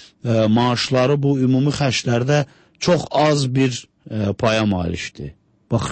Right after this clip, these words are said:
e, nəyə görə bu? Eyni zamanda, e, biz onu, e, deməli, qeyd eləməliyik ki, Azərbaycanın xüsusi qanunvericiliyi var ki,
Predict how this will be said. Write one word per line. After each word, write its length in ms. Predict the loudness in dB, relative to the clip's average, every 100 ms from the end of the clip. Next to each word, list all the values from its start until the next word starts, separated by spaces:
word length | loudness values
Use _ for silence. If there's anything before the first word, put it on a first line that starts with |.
| -8 -6
e, 220 | 0 2 4 2 2
nəyə 380 | 2 2 2 0 2
görə 220 | 2 2 0
bu? 120 | -4 -8 _ -2
Eyni 240 | 0 2
zamanda, 520 | 0 0 0 0 0 -4 _ _ -4
e, 40 | -2 0 0
biz 100 | 0
onu, 280 | 2 2 2 0 -2
e, 100 | -2 0 -2 0
deməli, 340 | 0 2 2 2 2
qeyd 220 | 2 2
eləməliyik 440 | 2 0 0 -2 -2
ki, 100 | -2 -2 _ _ _ _ -2
Azərbaycanın 480 | 0 2 2 2 0
xüsusi 320 | -2 -6 -2 2
qanunvericiliyi 840 | 4 4 4 4 2 0 0 2
var 200 | 0 -2
ki, 180 | -4 -8